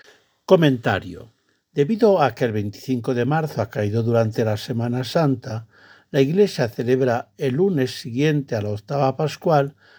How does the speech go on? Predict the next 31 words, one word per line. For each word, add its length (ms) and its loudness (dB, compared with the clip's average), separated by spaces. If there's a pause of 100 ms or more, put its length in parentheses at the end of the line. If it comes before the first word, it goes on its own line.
(160)
la 180 2
solemnidad 720 2
de 80 2
la 60 2
Anunciación 760 -2
del 160 -2
Señor 520 0 (480)
por 120 2
el 100 4
ángel 360 2
a 60 0
María 640 -4
de 120 -10
Nazaret. 500 -10 (840)
Es 180 -2
un 140 4
día 320 4
para 200 0
sentir 540 -4
que 120 -4
mediante 600 0
este 240 0
misterio 600 0
la 80 2
humanidad 580 0
entera 560 0 (340)
se 220 -2
sabe 380 2
habitada 680 0
por 180 -10
Dios. 440 -12